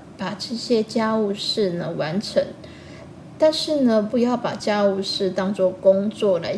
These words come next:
交代，因为这样子其实就是没有一种同理心。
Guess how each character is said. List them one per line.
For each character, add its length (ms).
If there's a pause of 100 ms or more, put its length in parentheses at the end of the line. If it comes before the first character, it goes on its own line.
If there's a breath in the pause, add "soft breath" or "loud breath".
交 280
代， 340 (540 loud breath)
因 180
为 160
这 160
样 320
子 300
其 180
实 180
就 200
是 180
没 220
有 120
一 120
种 220 (280)
同 320
理 140
心。 320